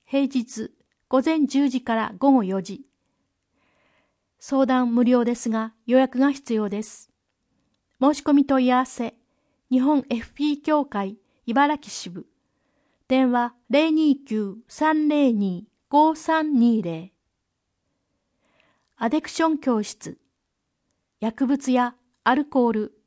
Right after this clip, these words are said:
ギャンブルなどの依存症を理解し、同じように悩んでいる家族と話し合う教室です。初回の参加は、申し込み先へ確認してください。日時、二月八日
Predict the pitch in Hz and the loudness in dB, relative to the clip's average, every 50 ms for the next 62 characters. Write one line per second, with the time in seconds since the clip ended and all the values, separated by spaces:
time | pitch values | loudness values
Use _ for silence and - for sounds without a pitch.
0 | _ - - 269 294 320 311 320 285 320 285 294 285 247 254 233 233 233 - - | _ -2 2 4 4 4 4 2 2 2 2 4 4 4 4 4 2 2 0 -2
1 | 220 226 214 302 302 320 302 - - 311 302 294 285 277 233 220 220 - 247 240 | -2 0 2 2 0 0 -2 -4 -2 0 0 2 2 2 0 -2 -2 0 2 2
2 | 240 247 - - - - 220 240 - _ _ _ _ _ _ _ _ _ _ _ | 2 0 -2 -8 -12 -12 -14 -16 -18 _ _ _ _ _ _ _ _ _ _ _
3 | - 233 233 269 269 262 - 254 254 254 254 254 247 254 240 247 247 262 294 320 | -2 2 4 4 4 2 2 2 2 4 6 6 6 6 6 4 4 4 2 2
4 | 330 302 285 302 294 262 285 277 - 269 262 285 269 277 - - - 247 226 220 | 2 2 2 2 0 0 0 -2 -2 -2 0 0 -2 -4 -6 -8 -6 -6 -6 -6
5 | - _ _ _ _ _ - 247 247 294 302 285 - 311 320 311 285 - - 247 | -8 _ _ _ _ _ 0 2 4 4 2 0 0 0 0 0 0 -2 -2 0
6 | 247 233 - - - 226 214 226 220 - - - - _ _ _ _ _ _ _ | 0 -2 -2 -6 -8 -6 -6 -6 -6 -8 -12 -16 -18 _ _ _ _ _ _ _
7 | _ _ _ _ _ _ _ _ _ _ _ _ _ _ - - 262 254 - 294 | _ _ _ _ _ _ _ _ _ _ _ _ _ _ -8 -6 -6 -2 0 0
8 | 302 311 302 311 294 - 277 277 262 247 - 226 208 196 196 - - _ _ _ | 0 2 0 0 0 0 0 2 2 0 0 -2 -4 -4 -4 -6 -8 _ _ _
9 | _ _ _ _ _ _ _ 240 262 277 285 285 - - 277 277 254 254 - 269 | _ _ _ _ _ _ _ 0 2 2 2 2 0 2 4 4 4 4 2 -2
10 | 262 - - 247 247 277 285 277 - - - 247 226 233 233 226 - 226 220 - | -6 -4 -4 -2 -2 -2 -4 -8 -6 -2 0 2 2 2 2 0 -2 -6 -8 -6
11 | 208 214 214 - - 208 196 - - _ _ _ _ _ _ _ _ _ _ _ | -6 -6 -6 -8 -8 -10 -10 -10 -14 _ _ _ _ _ _ _ _ _ _ _
12 | _ _ _ _ - 226 240 - 254 240 220 240 240 - - _ _ _ - 226 | _ _ _ _ -4 -4 -2 0 -2 -2 -2 -4 -6 -6 -8 _ _ _ 0 2
13 | 247 269 302 320 311 - 277 269 262 247 247 - - 208 208 - | 4 4 4 2 0 0 2 2 2 2 0 -2 -8 -8 -8 -10